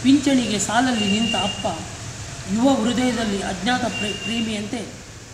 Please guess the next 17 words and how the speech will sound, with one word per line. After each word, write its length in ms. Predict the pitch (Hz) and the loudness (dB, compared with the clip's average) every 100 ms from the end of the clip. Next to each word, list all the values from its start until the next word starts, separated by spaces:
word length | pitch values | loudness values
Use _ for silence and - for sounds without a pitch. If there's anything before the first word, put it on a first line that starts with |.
| - | -6
ಕಪ್ಪು 240 | 233 277 | -4 -2
ಪಡೆದ 300 | 269 226 208 | 0 0 0
ದೋಣಿಯದು 500 | 196 202 226 240 196 | -2 0 0 0 -2
ತಪ್ಪ. 260 | 190 202 240 - - - - - - - - - - - - - - - | -4 -4 -6 -8 -10 -16 -16 -16 -16 -16 -18 -16 -16 -12 -12 -12 -12 -2
ಮಳೆ 220 | 214 262 | 2 4
ಎಂದರೆ 300 | 254 233 214 | 2 0 0
ಒಮ್ಮೊಮ್ಮೆ 540 | 196 196 220 247 220 180 190 - - - - - 175 | 0 0 2 2 0 -2 -6 -12 -14 -14 -14 -12 -2
ಬೇಲಿಯ 320 | 240 247 226 | 0 2 0
ಗೂಟ 260 | 190 208 208 | 0 -2 -4
ಚಿಗುರಿದಂತೆ, 720 | - 202 247 202 196 190 202 - - - - - - - - - | -4 -4 -2 -2 -4 -6 -6 -10 -14 -14 -14 -16 -14 -14 -12 0
ಸೀಮಂತಕ್ಕೆ 640 | 247 254 262 214 - 202 | 4 6 4 0 -6 -8
ಕುಂತ 240 | 233 240 208 | -4 -2 -2
ಹೆಣ್ಣಿನೆದುರು 760 | 185 202 240 208 196 214 190 - - - - - | -2 0 0 -2 -2 -4 -6 -8 -16 -18 -18 -4
ಇಟ್ಟು 300 | 226 254 285 202 190 - - - - | -4 -2 -2 -2 -4 -8 -16 -18 -8
ಹೊಟ್ಟೆ 260 | 226 - 254 | -8 -4 -4
ತುಂಬಿಸಿದ 500 | - 214 214 220 190 | -2 -2 -4 -4 -6
ತಿಂಡಿಗಳಂತೆ 1000 | 185 208 233 233 208 180 180 180 180 | -6 -2 0 0 0 -2 -6 -10 -12